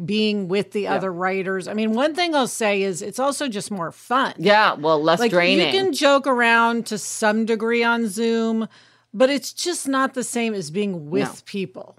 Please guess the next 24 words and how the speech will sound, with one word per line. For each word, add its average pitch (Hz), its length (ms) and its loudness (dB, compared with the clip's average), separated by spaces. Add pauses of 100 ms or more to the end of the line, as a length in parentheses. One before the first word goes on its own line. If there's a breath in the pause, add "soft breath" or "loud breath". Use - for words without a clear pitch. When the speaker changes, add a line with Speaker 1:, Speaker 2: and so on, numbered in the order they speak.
Speaker 1:
I 247 240 4
Speaker 2:
Right. 277 80 0
Speaker 1:
find 269 240 2
being 208 180 -2
with 185 160 -6
people 185 340 -8
energizing, 175 1000 -4
and 180 180 -8
Speaker 2:
Yeah. 147 200 0
Speaker 1:
Zoom 254 280 2
is 196 140 -6
so 185 260 -6
draining. 175 1000 -6 (440 loud breath)
So - 180 -2
anyway, 247 300 4
so 285 200 -2
it's 285 160 -4
really 320 400 0
great 190 580 -4
to 254 80 0
have 254 300 2
people. 269 380 0
But 208 180 -4
again, 208 640 0